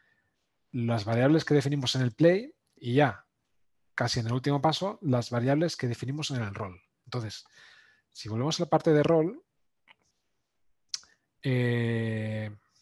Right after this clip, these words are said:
lo que definamos en esta parte de aquí va a tener mucha más prioridad que, que cualquier otra cosa. Entonces, lo que esté en este, en este fichero, eh, y con cuidado con lo que ponéis ahí, ¿vale? Porque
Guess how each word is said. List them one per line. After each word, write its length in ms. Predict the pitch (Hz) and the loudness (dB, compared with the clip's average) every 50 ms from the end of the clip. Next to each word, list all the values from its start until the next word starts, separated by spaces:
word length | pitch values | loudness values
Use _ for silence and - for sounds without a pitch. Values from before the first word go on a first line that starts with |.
| _ _ _ - - - | _ _ _ -16 -10 -8
lo 180 | 127 117 120 | -6 -6 -4
que 100 | - 123 | -4 -4
definamos 560 | 113 110 - - 107 120 139 165 165 - - | -4 -4 -4 -4 -4 -4 -2 -2 -4 -6 -6
en 80 | 165 143 | -6 -4
esta 220 | 143 - - 143 | -4 -2 -4 0
parte 260 | - 147 139 - - 135 | 2 2 2 2 0 0
de 80 | 131 | 0
aquí 320 | 131 - - 170 180 240 285 - _ _ _ _ _ - 120 | -2 -2 -2 -4 -4 -6 -8 -16 _ _ _ _ _ -4 -2
va 60 | 120 | 0
a 40 | - | 0
tener 200 | 139 135 143 147 | 2 0 0 0
mucha 280 | 139 135 131 - 127 120 | -2 -4 -4 -2 -2 -2
más 140 | 127 120 | -4 -4
prioridad 460 | - - 127 120 127 117 120 117 135 135 | -6 -8 -8 -6 -4 -2 -2 -2 -2 -2
que, 340 | - 135 123 120 120 117 - | -2 -2 -4 -4 -4 -6 -8
que 100 | - 117 | -10 -10
cualquier 340 | - 110 107 - 120 117 117 | -8 -10 -8 -6 -6 -6 -6
otra 160 | - 113 - | -6 -8 -8
cosa. 360 | - 110 - - 90 - _ _ _ _ _ _ _ _ _ - | -10 -10 -10 -12 -14 -18 _ _ _ _ _ _ _ _ _ -12
Entonces, 580 | 113 110 107 117 107 104 104 95 - - - _ _ - - _ _ _ _ _ _ _ _ _ _ _ _ _ _ - | -10 -10 -8 -8 -10 -10 -10 -12 -14 -16 -20 _ _ -20 -20 _ _ _ _ _ _ _ _ _ _ _ _ _ _ -12
lo 100 | 120 117 | -12 -10
que 80 | - | -10
esté 160 | 107 - - 131 | -8 -6 -4 -2
en 60 | 147 | -2
este, 840 | 147 - - 160 151 151 147 143 143 143 143 143 143 143 151 - | -2 0 2 4 4 4 4 2 2 0 0 0 -2 -2 -4 -6
en 60 | 143 | -6
este 200 | 135 127 - - | -6 -6 -6 -6
fichero, 520 | 127 - 135 - 156 160 165 185 220 - _ _ _ _ _ _ _ _ _ _ _ _ _ _ _ _ _ _ _ _ - - _ _ _ - | -6 -6 -2 0 0 0 0 -2 -6 -10 _ _ _ _ _ _ _ _ _ _ _ _ _ _ _ _ _ _ _ _ -20 -20 _ _ _ -18
eh, 460 | - - 113 113 113 110 110 110 117 | -14 -12 -10 -10 -8 -8 -8 -8 -6
y 140 | 135 135 127 | -6 -6 -6
con 180 | - - 139 127 | -4 -4 -4 0
cuidado 240 | 131 135 139 147 | 2 2 2 4
con 100 | - 151 | 2 0
lo 40 | 131 | -2
que 80 | - 113 | -2 -4
ponéis 280 | 107 113 113 107 90 | -4 -4 -6 -6 -8
ahí, 180 | 98 98 92 - _ _ _ _ _ _ - | -8 -12 -12 -14 _ _ _ _ _ _ -12
¿vale? 180 | 110 113 135 | -8 -8 -6
Porque 240 | 131 127 107 104 101 | -6 -6 -8 -8 -8